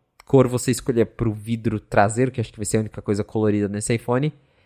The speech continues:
ele teria o mesmo frame, é, ali na, na mesma cor, né, em todos os modelos. Então, pode ser que a Apple esteja trabalhando aí num titânio mais escuro pra, pelo menos um dos modelos ter um frame,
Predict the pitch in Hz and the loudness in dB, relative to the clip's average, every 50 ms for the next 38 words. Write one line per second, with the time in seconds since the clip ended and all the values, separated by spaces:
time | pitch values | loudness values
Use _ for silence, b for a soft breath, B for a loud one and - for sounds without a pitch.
0 | _ - 120 110 120 117 - 131 117 120 127 131 139 127 120 113 120 123 120 127 | _ 0 2 2 2 4 4 4 6 6 6 4 4 2 0 0 0 0 0 0
1 | 143 139 - - - 127 110 110 110 113 117 117 117 117 117 117 117 113 113 113 | -4 -6 -6 -2 2 2 4 4 2 0 -2 -4 -4 -2 0 0 0 -2 -4 -6
2 | _ _ _ _ _ _ - 110 101 104 107 104 101 - _ _ _ _ _ _ | _ _ _ _ _ _ -10 -8 -4 -2 -2 -2 -2 -4 _ _ _ _ _ _
3 | - - 104 104 101 98 98 101 107 107 104 104 101 _ _ - 104 101 101 101 | -10 -8 -6 -2 0 0 0 2 0 0 0 0 -4 _ _ -6 -4 -4 -4 -4
4 | - 107 110 110 113 113 117 120 117 - - 107 101 98 90 95 92 92 92 95 | -4 -4 -2 0 0 0 -2 -2 -6 -4 -4 -2 -2 -2 -2 -4 -6 -6 -8 -12
5 | 90 101 98 98 98 - 101 95 98 104 101 104 101 101 95 90 90 92 98 98 | -16 -18 -18 -16 -6 -6 -6 -6 -4 -8 -8 -6 -4 -2 -2 -2 -4 -6 -12 -12
6 | 98 - 98 107 117 - _ _ _ _ _ _ _ _ - - 151 156 165 160 | -10 -10 -10 -10 -10 -14 _ _ _ _ _ _ _ _ 2 4 6 6 6 4
7 | - - - 147 139 - - 131 123 127 - 139 127 - - 123 117 117 113 - | -2 0 2 2 2 4 4 4 4 4 2 -2 -6 -4 -4 -6 -6 -6 -6 -4
8 | - 120 117 117 110 107 107 110 113 113 107 107 104 101 104 107 107 104 104 - | -4 -2 0 0 -2 -2 -4 -4 -4 -4 -4 -4 -4 -6 -6 -10 -10 -12 -12 -10
9 | - - 110 - 110 107 110 107 104 104 104 107 110 - - _ - 107 110 117 | -10 -10 -4 -2 -2 -2 -2 -2 -2 -2 -4 -4 -6 -12 -14 _ -4 -2 -2 -2
10 | 117 - 127 135 165 190 b b b b b b - 135 135 139 151 170 175 151 | 0 2 2 2 2 2 b b b b b b 0 2 4 4 4 4 2 2
11 | 131 151 180 202 202 202 190 - 175 160 135 120 135 139 139 147 139 - 143 135 | 2 2 2 2 4 4 2 4 2 0 4 4 4 4 4 2 0 0 -2 -2
12 | 135 139 131 - - 117 110 117 117 110 101 98 95 95 | -2 -4 -8 -2 2 2 2 2 2 0 -2 -2 -2 -4